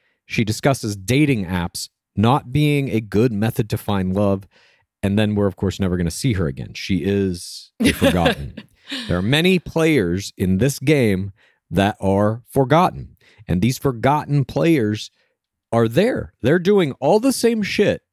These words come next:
Speaker 1: that all of the players you see in the document who have stories are doing. They're going on the dates. They're falling in love. In some cases, I assume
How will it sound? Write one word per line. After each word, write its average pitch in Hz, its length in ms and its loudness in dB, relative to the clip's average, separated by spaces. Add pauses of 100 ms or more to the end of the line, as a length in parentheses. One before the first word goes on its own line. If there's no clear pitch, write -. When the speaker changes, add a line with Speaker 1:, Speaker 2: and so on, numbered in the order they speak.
Speaker 1:
that 107 160 -2
all 135 280 2
of 165 60 -4
the 170 80 0
players 156 460 2
you 143 120 2
see 147 440 2
in 131 80 0
the 139 60 -2
document 127 440 -2
who 117 120 -2
have 127 180 -2
stories 180 380 2
are 87 60 -10
doing. 73 200 -4
They're 87 120 -6
going 127 280 -2
on 190 120 -2
the 170 40 -4
dates. 147 320 0
They're 98 140 -4
falling 151 320 -2
in 151 100 0
love. 127 260 0 (340)
In 185 100 -2
some 147 180 -2
cases, 170 440 0 (280)
I 131 280 0
assume 147 720 0